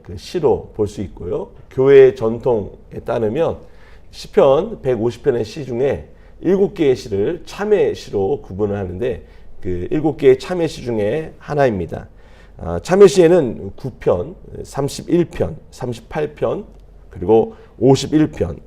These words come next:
백이 편, 백삼십 편, 백사십삼 편. 예. 이게 교회 전통적으로 일곱 개의 참회 시다.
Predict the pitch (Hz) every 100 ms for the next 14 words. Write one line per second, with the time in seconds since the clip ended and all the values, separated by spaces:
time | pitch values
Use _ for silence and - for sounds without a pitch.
0 | - 110 90 104 107 - - 190 214 -
1 | - 85 - - - - - 139 165 -
2 | 101 - - 87 - - 110 - - -
3 | - - - - - - - - - 135
4 | 110 90 - - - - - - - 135
5 | 131 127 120 147 123 107 104 92 127 175
6 | - - - - - 143 139 120 120 -
7 | - - 123 101 - 62 64